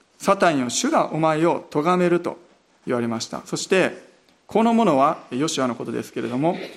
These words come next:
「火から取り出した燃えさしではないか」と、えー、主はそのように言ってくださいました。えー、燃えさしっていうのは、えー、まあ、何か燃やして、でもすっかり燃え切ることができずに残ってしまった、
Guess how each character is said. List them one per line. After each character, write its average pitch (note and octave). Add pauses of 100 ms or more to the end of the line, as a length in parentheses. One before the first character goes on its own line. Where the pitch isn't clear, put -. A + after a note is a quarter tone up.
(120)
「火 A#3
か B3
ら E3
取 E3+
り E3+
出 E3
し D#3+
た D3+
燃 F3+
え B3+
さ A#3
し A3
で A3+
は F3
な C#3+
い D#3
か」 G3
と、 D3 (420)
え -
ー、 -
主 -
は D3
そ D3
の D3
よ C#3
う B2+
に D3
言 B2+
っ B2+
て -
く C3+
だ B2+
さ A#2+
い A#2
ま B2
し -
た。 - (1000)
え B2+
ー、 -
燃 F#3+
え B3
さ B3
し B3
っ A#3
て A#3+
い C3
う C3
の A#2+
は、 C#3+ (720)
え -
ー、 -
ま D3
あ、 -
何 E3+
か C#3 (180)
燃 D#3
や C3+
し -
て、 -
で F3+
も F3
す -
っ -
か A#3
り F3+
燃 D#3
え -
切 E3+
る E3+
こ F3
と D#3
が C3
で D3+
き E3+
ず D#3+
に B2+
残 F3
っ G#3
て G3+
し A3
ま F3
っ B2
た、 A2+